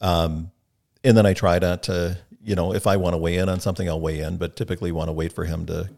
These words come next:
come and ask for help if he wants help on something or wants input on something. And he will. It's just gotta be the right time, and then he'll come in. It's like, "Hey, let's talk this through. What do you think of this?" And, you know, 'cause he's still doing his due diligence on things, so I'll hear about things that are maybe happening, but, you know, they're still kinda brewing for him, and he,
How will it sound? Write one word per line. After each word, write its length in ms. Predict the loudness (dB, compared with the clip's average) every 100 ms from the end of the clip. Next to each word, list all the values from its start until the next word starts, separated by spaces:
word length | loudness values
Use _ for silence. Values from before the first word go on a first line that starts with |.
| -2
come 140 | 0
and 100 | 0
ask 300 | 0 -4 -6 -14 _ _ _ _
for 240 | _ -4 -2
help 200 | -4 -4
if 120 | -6
he 60 | -6
wants 260 | -4 -4
help 200 | -6 -4
on 120 | -6
something 460 | -6 -10 -8 -8 -8
or 120 | -8
wants 380 | -6 -6 -6 -6
input 320 | -6 -4 -4
on 120 | -4 -6
something. 420 | -10 -8 -10 -10 _ _ _ 4
And 100 | 6
he 80 |
will. 240 | 8 8 6
It's 160 | 2
just 160 | -2 0
gotta 160 | 0 0
be 100 | 0
the 100 | 0
right 180 | -2 -2
time, 320 | -4 -2 -4
and 160 | -6 -6
then 80 | -6
he'll 120 | -8
come 160 | -6
in. 120 | -6 -6
It's 140 | -6
like, 140 | -4
"Hey, 80 | -4
let's 160 | -4 -4
talk 220 | -6 -6
this 120 | -8
through. 200 | -6 -4
What 80 | -4
do 40 | -6
you 40 |
think 220 | -8 -10
of 60 | -8
this?" 240 | -10 -10 -10
And, 240 | -12 -12 _ _ -20 _ _ 0
you 60 |
know, 40 | 2
'cause 140 | 4
he's 140 | 2 2
still 180 | 2 2
doing 180 | 0 -2
his 120 | -4
due 140 | -6
diligence 540 | -4 -2 -2 -4 -4 -4
on 120 | -6
things, 200 | -6 -2
so 100 | 0
I'll 60 | 0
hear 140 | 0
about 220 | 0 -2 -4
things 160 | -4
that 100 | -4
are 60 | -4
maybe 260 | -4 -2 -4
happening, 520 | -4 -8 -8 -6 -6
but, 220 | -6 -8 -6
you 80 | -4
know, 60 |
they're 100 | -2
still 200 | -2 -4
kinda 200 | -4 -6
brewing 360 | -8 -6 -4 -4
for 140 | -6 -6
him, 200 | -6 -6
and 80 |
he, 120 | -6